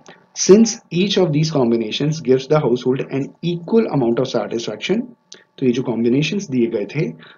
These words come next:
ये consumers को बराबरी का satisfaction देते हैं। ठीक है, तो इसीलिए इन्होंने कहा, "The household is indifferent among them." तो जो household है वो indifferent है। Indifferent का मतलब अभी जैसा मैंने आपको कहा कि indifferent का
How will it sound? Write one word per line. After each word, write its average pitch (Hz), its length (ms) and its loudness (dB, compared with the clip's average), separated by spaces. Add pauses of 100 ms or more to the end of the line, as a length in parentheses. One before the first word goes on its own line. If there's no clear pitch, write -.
(120)
ये 156 180 0
consumers 123 560 0
को 208 200 0
बराबरी 123 560 -4
का 170 120 -4
satisfaction 156 640 -4
देते 139 220 -2
हैं। 175 260 -6 (240)
ठीक 156 160 -2
है, 131 140 -4 (280)
तो 196 60 4
इसीलिए 190 340 2
इन्होंने 147 240 2
कहा, 135 160 -2
"The 175 160 0
household 139 600 0
is 170 460 0
indifferent 180 480 2
among 101 300 -4
them." - 140 -10 (340)
तो 120 80 -4
जो 113 120 -6
household 175 500 2
है 220 140 -2
वो 147 240 2
indifferent 127 540 0
है। - 100 -18 (320)
Indifferent 135 420 0
का 151 60 0
मतलब 175 340 -2 (300)
अभी 113 160 -4
जैसा 120 260 -4
मैंने 135 160 -2
आपको 127 220 -6
कहा 143 160 -4 (440)
कि 147 80 4
indifferent 135 460 2
का - 220 -6